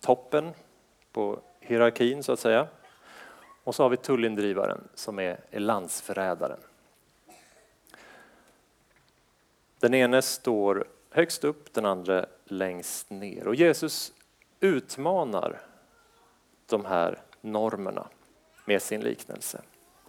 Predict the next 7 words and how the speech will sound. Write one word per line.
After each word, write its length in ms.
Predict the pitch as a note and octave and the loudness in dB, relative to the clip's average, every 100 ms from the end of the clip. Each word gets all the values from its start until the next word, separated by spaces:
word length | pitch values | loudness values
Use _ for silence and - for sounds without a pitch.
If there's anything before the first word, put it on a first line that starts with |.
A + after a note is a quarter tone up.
| _ - | _ 2
Både 300 | C3 B2+ C#3+ | 4 6 4
de 160 | C#3+ | 0
sociala, 680 | - A#2 - A#2 G#2+ A#2 D3+ - _ _ _ _ - - | -4 -8 0 4 4 2 -4 -10 _ _ _ _ -20 -4
politiska 680 | A#2 G#2+ G2+ - G#2 - E3+ - - _ _ _ _ _ _ _ - - _ - _ - _ | 0 2 0 -4 -6 0 -2 -2 -18 _ _ _ _ _ _ _ -20 -20 _ -20 _ -20 _
och 240 | - E3+ - | 4 4 4
den 140 | C#3 A#2 | 4 6
religiösa 680 | A2 G#2 - - - - | 4 2 -2 -2 -4 -8